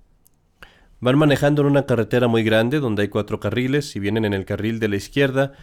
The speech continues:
manejando muy, muy rápido, cien kilómetros por hora, ciento veinte, y de pronto se dan cuenta que están a punto de, de perder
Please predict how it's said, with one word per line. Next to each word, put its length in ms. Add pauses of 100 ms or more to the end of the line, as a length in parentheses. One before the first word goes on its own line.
(280)
manejando 500
muy, 160
muy 160
rápido, 460
cien 220
kilómetros 360
por 200
hora, 120
ciento 320
veinte, 420 (600)
y 80
de 80
pronto 240
se 120
dan 140
cuenta 300
que 80
están 220
a 80
punto 280
de, 200
de 640
perder 540